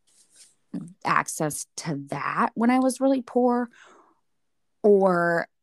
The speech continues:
if it's just 'cause I was the baby and, like, my mom always, you know, would, like, help me if I was really desperate. But, like,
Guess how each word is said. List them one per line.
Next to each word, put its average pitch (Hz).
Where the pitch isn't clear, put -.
if 180
it's 170
just 160
'cause 160
I 156
was 151
the 160
baby 147
and, 143
like, 147
my 147
mom 147
always, 156
you 214
know, 156
would, 156
like, 151
help -
me 165
if 151
I 151
was 139
really 240
desperate. 233
But, 202
like, 175